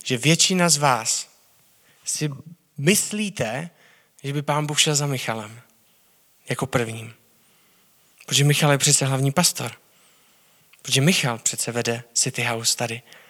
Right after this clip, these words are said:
Pán Bůh povolal Michala na začátku a dal mu tu myšlenku o City House a o církvi. Já jsem přesvědčený, že Pán Bůh by se zastavil v zadní řadě City Houseu.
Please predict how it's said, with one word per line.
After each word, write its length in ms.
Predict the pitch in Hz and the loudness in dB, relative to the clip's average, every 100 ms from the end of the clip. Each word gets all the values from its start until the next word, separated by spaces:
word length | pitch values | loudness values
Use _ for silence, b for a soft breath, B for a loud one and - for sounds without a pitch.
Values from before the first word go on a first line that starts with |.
| B B B B | B B B B
Pán 200 | - 143 | 2 4
Bůh 140 | 147 139 | 4 0
povolal 320 | 147 143 143 | 0 2 4
Michala 360 | 156 175 160 123 | 2 4 4 2
na 120 | 120 | 0
začátku 500 | 123 - 120 - 123 | 0 0 -2 -6 -6
a 40 | |
dal 160 | 123 151 | 0 2
mu 120 | 165 | 2
tu 100 | 139 | 2
myšlenku 420 | 135 - 131 123 | 2 2 0 -2
o 60 | 120 | -2
City 240 | - 120 | -2 -4
House 260 | 120 117 117 | -4 -2 -4
a 40 | |
o 80 | 117 | -2
církvi. 440 | - 120 - 123 - B B B B B B B B _ | -4 -6 -10 -16 -16 B B B B B B B B _
Já 60 | 160 | -2
jsem 160 | - 151 | 0 2
přesvědčený, 540 | 147 147 - 143 143 | 2 2 2 0 0
že 100 | 135 | 0
Pán 200 | 131 139 | 0 0
Bůh 80 | 135 | 0
by 100 | 135 | 0
se 160 | - | 2
zastavil 520 | 120 127 - 135 131 131 | 2 2 2 2 2 2
v 100 | 127 | 2
zadní 340 | 120 127 123 | 0 0 0
řadě 280 | 120 117 113 | 2 2 0
City 260 | - 113 | 0 -2
Houseu. 380 | 117 107 117 117 | -2 -2 -4 -6